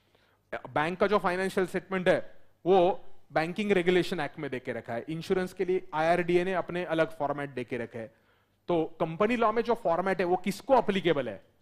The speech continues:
Other than banking company। तो शेड्यूल थ्री किसको एप्लीकेबल है?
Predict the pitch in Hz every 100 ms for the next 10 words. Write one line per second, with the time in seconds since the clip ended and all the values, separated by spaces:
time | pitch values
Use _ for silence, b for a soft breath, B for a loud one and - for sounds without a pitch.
0 | _ _ 147 156 160 233 254 254 277 247
1 | 233 226 220 190 165 147 135 139 - 165
2 | 175 196 180 - 196 185 190 190 185 208
3 | 254